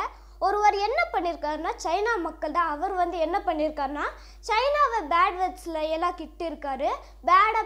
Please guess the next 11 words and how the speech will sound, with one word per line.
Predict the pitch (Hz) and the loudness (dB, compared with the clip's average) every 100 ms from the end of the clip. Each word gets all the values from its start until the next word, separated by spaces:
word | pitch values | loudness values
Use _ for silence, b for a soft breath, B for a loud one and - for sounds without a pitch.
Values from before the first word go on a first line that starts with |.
| 403 | 0
பேசியிருக்காரு. | 339 339 294 - 285 277 294 233 B B | -2 -2 -10 -6 -2 -2 -2 -4 B B
அந்த | 269 440 762 784 719 | 0 2 4 4 4
காரணத்தினால | 370 359 349 349 294 285 508 | 2 2 0 -4 -4 0 2
ஒரு | 453 392 - | 0 -2 -6
fifteen | 523 - - 719 640 381 | -8 -8 -6 0 0 0
years | 330 466 523 - | 0 2 0 -2
வந்து | 330 311 320 277 311 403 605 B B - | -4 -2 -2 -2 2 2 0 B B -4
சைனா | 392 453 605 587 440 | -2 2 2 2 0
வந்து | 359 370 | 0 0
அந்த | 440 359 349 | 0 0 0
ஒருவரை | 330 349 339 330 | 0 0 0 2